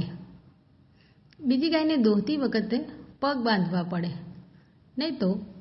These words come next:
લાત મારે. બોડી ગાય તો એટલી ગરીબડા સ્વભાવની કે નાનું છોકરું આંચળમાં હાથ નાખી ખેંચે ને દૂધની શેર કાઢે તોય કશું ન કરે. ઘરના સૌને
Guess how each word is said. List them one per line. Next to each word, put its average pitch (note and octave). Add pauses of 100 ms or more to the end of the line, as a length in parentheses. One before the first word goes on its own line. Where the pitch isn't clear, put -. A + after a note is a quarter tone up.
લાત A#3
મારે. F3 (1120)
બોડી C4+
ગાય C4
તો A3+ (300)
એટલી C4+
ગરીબડા B3
સ્વભાવની G3+ (480)
કે D#4+
નાનું B3+
છોકરું A3 (540)
આંચળમાં C4+
હાથ A#3+
નાખી A#3+
ખેંચે G#3+
ને G#3+
દૂધની A3+
શેર A3
કાઢે F#3 (520)
તોય D4
કશું A3+
ન F#3
કરે. F3 (600)
ઘરના A#3+ (600)
સૌને D#4